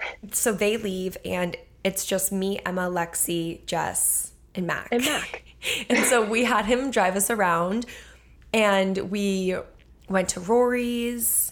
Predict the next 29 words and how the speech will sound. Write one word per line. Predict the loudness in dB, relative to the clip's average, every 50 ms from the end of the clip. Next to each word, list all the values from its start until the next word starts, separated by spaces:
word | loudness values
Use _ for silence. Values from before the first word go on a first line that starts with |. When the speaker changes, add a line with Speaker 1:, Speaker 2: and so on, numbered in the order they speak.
| -4 -4
Speaker 1:
and | -2 -2
we | -2 0
went | 0 0 0 0 -2 -4
to | -2 -2 0 0 0 0 0 0 0 0 2 2 2 2 0 -4 -10 -12 -4
Speaker 2:
Lighthouse. | 2 4 4 4 4 2 0 0 2 2 4 4 4 2 2
Speaker 1:
Lighthouse. | 0 0 2 4 4 4 2 2 0 0 0 0 -2 0 2
Every | 2 2 2 2 0
single | 0 0 0 2 2
morning, | 2 2 2 0 0 0 0 0
we | 0 0 0
w-, | 0 0 -2 -2 0
got | 0 0 0 0
coffee | 0 -2 -2 -2 0 0 -2
at | 0 0 0
Lighthouse | 0 -2 0 0 -2 -2 0 -2 -4
Keeper's | -4 -6 -6 -4 -4 -6 0
Pantry. | 4 6 6 6 4 0 -2 -2 0 0 -2 -4 -6 -10 -16 -18 -10 -2
That's, | 0 0 0 2 2
like, | 2 2 2 -2 -10 -18 -20 -20 -20 -20 -6 -4
the | -2 0
best | 2 0 0 0 -2 -2
place | 0 0 0 -2
to | -2
get | -4 -4 -4
coffee | -4 -4 -4 -4 -2 -2 -2
on | -2
the | -2 -2
Cape. | -2 -2 -4 -2 -4
Emma, | -4 -2 0 0 0 0 0